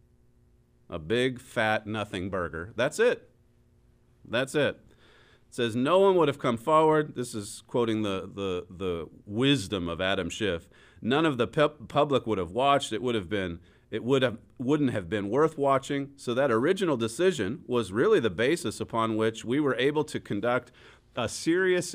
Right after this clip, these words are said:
investigation." Schiff, of course, saying that with a straight face. It, it was very serious. Very, very serious. A serious investigation because we didn't have any Republican representatives. Nobody to obstruct.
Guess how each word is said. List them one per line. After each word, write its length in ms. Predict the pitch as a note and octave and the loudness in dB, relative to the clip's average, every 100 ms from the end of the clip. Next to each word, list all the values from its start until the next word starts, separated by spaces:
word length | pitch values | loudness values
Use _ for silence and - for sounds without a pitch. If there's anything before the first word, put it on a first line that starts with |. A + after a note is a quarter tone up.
| - | -4
investigation." 960 | B2+ A2 A#2 - G#2+ A2+ A#2 - D#2 F2+ - | -4 -2 -2 -2 -2 0 0 -4 -8 -10 -16
Schiff, 380 | - - B2+ - | -6 0 0 0
of 140 | F2+ | -6
course, 240 | A2+ G2 - | -4 -4 -2
saying 260 | G#2 G2 | -4 -2
that 140 | F#2+ F2 | -4 -6
with 160 | F2 | -8
a 40 | E2 | -10
straight 360 | - F#2+ D#2+ | -6 -4 -4
face. 420 | - E2 D#2+ - - | -4 -6 -6 -10 -10
It, 120 | - B2+ | -4 -2
it 100 | B2 | -2
was 220 | B2 E2 | -4 -4
very 240 | A2+ F2+ | -4 -4
serious. 580 | - F#2 C#2 B1 F#2 - _ E2+ | -6 -8 -8 -10 -16 -20 _ -6
Very, 320 | A2+ A#2 D#2+ | 0 0 0
very 220 | E2 C#2 | -4 -8
serious. 520 | - C#2 A#1+ F2 - _ _ _ _ _ _ _ _ _ - | -8 -10 -10 -16 -20 _ _ _ _ _ _ _ _ _ -6
A 140 | A2+ | -4
serious 580 | A2 - F3+ F3+ E3 D#3 | -4 0 4 4 4 2
investigation 920 | C3+ A2 A2+ - F#2+ E2+ D#2 D2+ G2 - _ _ _ _ _ _ _ _ | 0 0 0 -2 -4 -4 -4 -10 -14 -18 _ _ _ _ _ _ _ _
because 460 | A2+ A#2 A#2 G#2+ - _ | -6 0 0 0 -6 _
we 160 | B2+ C#3 | -2 2
didn't 220 | D3+ C3+ | 2 2
have 220 | C3 B2 | 2 2
any 160 | B2 A#2+ | 2 2
Republican 680 | A2+ A2+ A2+ G#2+ G#2+ G2 | 0 0 -2 -2 -4 -4
representatives. 800 | F#2+ F#2 F#2 E2 F2 C#2+ F2 - _ _ _ _ _ _ - | -4 -4 -6 -6 -8 -8 -12 -16 _ _ _ _ _ _ -6
Nobody 380 | C3 D#3 D#3+ C#3 | -2 4 6 4
to 200 | C#3 C3 | 2 -2
obstruct. 680 | F#2+ - - G#2 - - | -2 -4 -6 -6 -8 -18